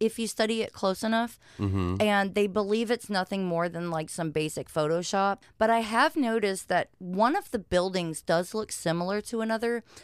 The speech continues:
Speaker 1: but I offer this tiny little mind nugget for everybody to think about as you go look at this photo. Once we learned how to build skyscrapers, like, we continued to build more buildings that look similar to other buildings because it's the tried and true method, right? Like,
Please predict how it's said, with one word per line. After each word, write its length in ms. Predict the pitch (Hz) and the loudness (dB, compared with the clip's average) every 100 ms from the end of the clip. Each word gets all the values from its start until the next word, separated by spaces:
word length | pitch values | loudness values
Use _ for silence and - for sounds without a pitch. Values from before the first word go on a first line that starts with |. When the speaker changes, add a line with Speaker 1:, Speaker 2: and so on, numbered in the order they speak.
| - - _ | -20 -20 _
Speaker 1:
but 180 | 220 214 | 2 2
I 180 | - 226 - | 2 -2 2
offer 380 | 208 269 339 339 | 2 2 0 0
this 280 | 214 226 - | 2 2 0
tiny 420 | - 208 190 208 | -2 2 4 2
little 240 | 214 208 | 2 2
mind 460 | 190 175 147 143 175 | 2 4 4 2 2
nugget 360 | 185 208 - | 0 2 -2
for 160 | - 202 | -2 0
everybody 520 | - 165 170 180 175 | 0 -2 0 0 2
to 100 | 175 | -2
think 280 | 180 165 165 | -2 -2 -2
about 280 | 202 220 - | 2 2 2
as 200 | 180 165 | 0 -2
you 60 | 170 | -4
go 120 | 170 | -2
look 200 | 160 160 | 0 -2
at 140 | - - | -4 -8
this 180 | - | -10
photo. 460 | - 151 147 208 247 - - _ - | -4 -2 0 -2 -4 -8 -20 _ -10
Once 440 | 214 269 440 - | 0 0 0 0
we 100 | 370 | 2
learned 400 | 254 180 180 208 | 2 0 0 -2
how 140 | - 196 | 2 2
to 80 | |
build 460 | 175 131 165 160 175 | 2 2 2 2 -2
skyscrapers, 960 | - 151 143 - 202 220 254 269 - - | -2 0 0 -2 -4 -2 0 -2 -4 -2
like, 180 | 202 - | -2 -2
we 160 | 214 214 | -4 -2
continued 680 | 247 240 320 381 392 262 | 0 0 0 0 0 -4
to 140 | 208 240 | 0 -2
build 580 | 170 202 196 220 233 214 | 2 2 4 2 -2 -2
more 320 | 185 185 202 | 2 4 2
buildings 800 | 165 170 170 202 240 269 269 - | 2 2 2 2 2 2 -2 -6
that 320 | 175 190 170 | 2 4 4
look 200 | 190 185 | 0 -4
similar 600 | - - 175 185 202 220 226 | -4 -2 0 0 0 0 -2
to 260 | - 170 | -2 0
other 280 | - 175 208 | 0 0 0
buildings 500 | 190 226 220 233 226 | 0 0 0 -4 -4
because 380 | - 196 196 175 | -4 -2 -2 -2
it's 240 | - - | -8 -10
the 100 | - | -10
tried 340 | 214 - 269 233 | -6 0 0 2
and 140 | 220 | -2
true 260 | - 196 196 | 0 0 0
method, 560 | 196 285 - 92 104 | 0 -2 -2 -2 -2
right? 380 | 147 147 185 - | 0 2 2 2
Like, 160 | 165 | -2